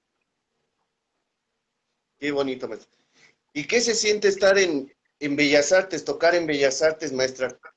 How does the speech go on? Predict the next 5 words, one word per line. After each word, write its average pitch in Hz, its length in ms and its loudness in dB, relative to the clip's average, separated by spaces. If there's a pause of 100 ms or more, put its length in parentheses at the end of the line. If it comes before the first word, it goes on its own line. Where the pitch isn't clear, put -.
(320)
En 147 220 -4
ese 165 280 2
momento 170 800 2
donde 139 360 2
está, 156 580 0